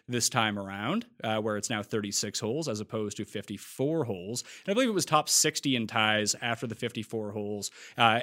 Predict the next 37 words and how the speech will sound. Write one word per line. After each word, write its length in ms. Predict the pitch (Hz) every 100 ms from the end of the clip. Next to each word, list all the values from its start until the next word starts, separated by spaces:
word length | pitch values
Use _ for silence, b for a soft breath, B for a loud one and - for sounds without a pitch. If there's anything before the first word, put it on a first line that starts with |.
| -
and 180 | 151 143
the 60 |
rounds 340 | 123 165 208 127
are 60 |
gonna 120 | 120 117
be 120 | 107
way 260 | 156 226
faster 360 | 165 202 180 151
without 260 | 127 131 135
any 140 | 156
of 40 | 143
the 80 |
celebrity 460 | 135 139 196 190 123
partners. 460 | 120 92 - 85 - B B -
Driving 420 | 165 202 190 170
accuracy 480 | 160 156 170 147 151
at 80 |
this 120 | 147 -
course, 220 | 147 151
almost 260 | 185 -
seventy-two 680 | - 143 143 131 - - 131
percent, 480 | 127 113 - 113 117
so 240 | 113 110 - B -
no 120 | 196
need 220 | 180 160
to 80 | 147
weight 240 | 123 131
that 160 | 127 117
too 100 | 120
much. 160 | 113 151
You 100 | 139
want 420 | 127 170 196 -
to 80 | 156
be 340 | 147 151 151
in 300 | 147 170 180
the 100 | 165
fairway 600 | 151 120 104 101 95 101